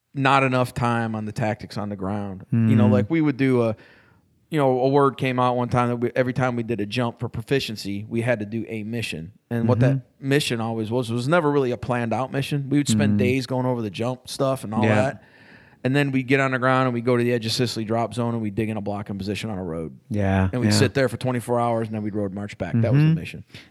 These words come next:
Speaker 2: So I hear, I was never in the eighty-second, but I heard when, when jumps would get canceled, they'd drive you on the drop zone, you jump out of the back of the truck. Is that true?
Speaker 1: I've heard that too, but I, I
Speaker 2: Yeah.
Speaker 1: never saw
Speaker 2: Okay.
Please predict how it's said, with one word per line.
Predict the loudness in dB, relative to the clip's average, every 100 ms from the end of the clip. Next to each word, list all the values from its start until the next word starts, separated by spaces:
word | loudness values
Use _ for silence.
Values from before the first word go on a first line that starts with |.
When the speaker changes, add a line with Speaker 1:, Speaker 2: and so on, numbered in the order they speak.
| _
Speaker 2:
So | 2 4
I | 6
hear, | 4
I | 4 2
was | 4
never | 2
in | 4 2
the | 2
eighty-second, | 2 0 0 2
but | 2
I | 2
heard | 4 4 4
when, | 2 0 0
when | 0 2
jumps | 0 0 -2
would | -4
get | -4
canceled, | -4 -2 -2 -2 -2
they'd | -2 2
drive | 2 4
you | 4
on | 2 2
the |
drop | 2 0 2
zone, | 0 0
you |
jump | 2 0 2
out | 0
of |
the | 2
back | 0 0
of |
the | -4
truck. | 0 0
Is | 4
that | 4
true? | 6 6 6
Speaker 1:
I've | 6
heard | 6 6 6
that | 2 0
too, | 2 2 6
but |
I, | 6
I | 6 6
Speaker 2:
Yeah. | 6
Speaker 1:
never | 2 0
saw | 0 4 4
Speaker 2:
Okay. | 4 2 2